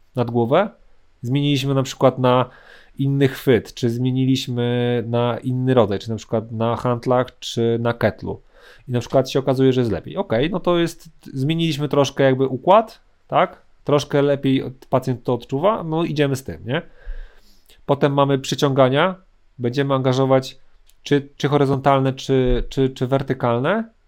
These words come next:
będziemy angażować, będziemy angażować biceps, będziemy angażować najszerszy grzbietu, będziemy angażować też elementy stożka rotatorów, e, na przykład, e, podłopatkowy,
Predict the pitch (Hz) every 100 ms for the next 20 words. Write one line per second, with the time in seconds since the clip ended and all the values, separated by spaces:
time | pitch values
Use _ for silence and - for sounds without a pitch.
0 | - 120 123 139 131 131 131 135 135 135
1 | 135 - - - - - 127 143 135 131
2 | 127 123 113 107 110 131 135 123 120 131
3 | 131 123 123 127 123 123 123 131 117 123
4 | 117 110 101 113 127 120 117 131 123 123
5 | 123 127 123 - 135 131 127 127 117 131
6 | - 127 - 123 120 117 113 98 123 151
7 | _ _ - - - - - - 113 110
8 | - 117 - 120 117 123 123 123 117 -
9 | 98 101